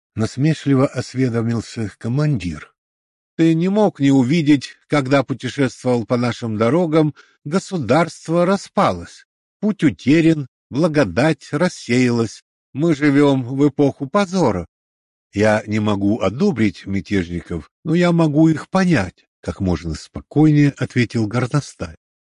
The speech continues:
Полководец Красная Панда, я полагаю, планирует на исключительную глубину. До мятежа он был одним из самых прославленных полководцев. Его стратегия весьма разумна.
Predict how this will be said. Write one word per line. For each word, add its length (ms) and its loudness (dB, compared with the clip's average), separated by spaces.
Полководец 800 2
Красная 680 -4
Панда, 640 -2
я 180 -4
полагаю, 640 -2
планирует 760 2
на 160 0
исключительную 880 -2
глубину. 640 0
До 160 0
мятежа 500 0
он 180 2
был 260 4
одним 380 0
из 80 -4
самых 560 -2
прославленных 720 -2
полководцев. 800 -4
Его 280 0
стратегия 840 -2
весьма 600 0
разумна. 640 0